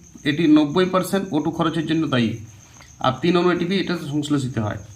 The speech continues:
সাত নম্বর প্রশ্ন, ফল পাকার সময় যে হরমোনটি ব্যবহার করা হয় তার নাম লেখো। উদ্ভিদের মোচনের সঙ্গে হরমোনটির সম্পর্ক কী? এটার নাম ইথিলিন। ফল ও পাতার মোচন প্রতিরোধ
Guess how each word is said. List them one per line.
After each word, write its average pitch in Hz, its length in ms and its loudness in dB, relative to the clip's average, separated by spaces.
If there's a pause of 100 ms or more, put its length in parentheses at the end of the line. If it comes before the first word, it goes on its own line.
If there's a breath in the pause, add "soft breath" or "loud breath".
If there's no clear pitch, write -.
(1900 loud breath)
সাত 156 240 0
নম্বর 175 220 0
প্রশ্ন, 185 380 -2
ফল 160 160 2
পাকার 175 300 2 (100)
সময় 175 200 0
যে 156 100 2
হরমোনটি 170 320 2
ব্যবহার 165 280 2
করা 170 160 2
হয় 160 100 -4
তার 156 140 4
নাম 160 240 4
লেখো। 175 220 2
উদ্ভিদের 160 520 0 (360 loud breath)
মোচনের 180 460 4
সঙ্গে 180 500 0
হরমোনটির 170 420 2
সম্পর্ক 151 440 0
কী? 123 260 2
এটার 151 220 2
নাম 160 180 2
ইথিলিন। 196 440 4 (1040)
ফল 165 320 6
ও 170 80 0
পাতার 160 460 4
মোচন 160 440 2
প্রতিরোধ 160 360 0